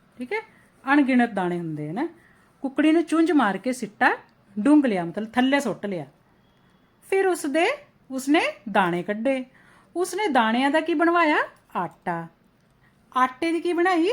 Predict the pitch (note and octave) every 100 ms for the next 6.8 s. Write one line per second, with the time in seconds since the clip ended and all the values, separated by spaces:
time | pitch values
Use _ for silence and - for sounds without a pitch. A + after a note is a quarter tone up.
0 | C#5 B3 A3 - C#4 C#4+ B4 E5 - G#3
1 | G3 G3 G3+ G3+ A3 A#3 G#3 G3 - -
2 | _ _ F#4 F#4+ F#4+ E4+ G4 C#5 - C#4+
3 | C4 C4+ B3+ G#3+ G3 B3 B3 D#4 E4 D4+
4 | G#3 D#3 D3+ D3 _ _ _ _ _ _
5 | _ _ _ _ _ _ _ - A3 A#3
6 | D4+ D4 C#4+ A3+ G#3 G#3 G#3+ F4+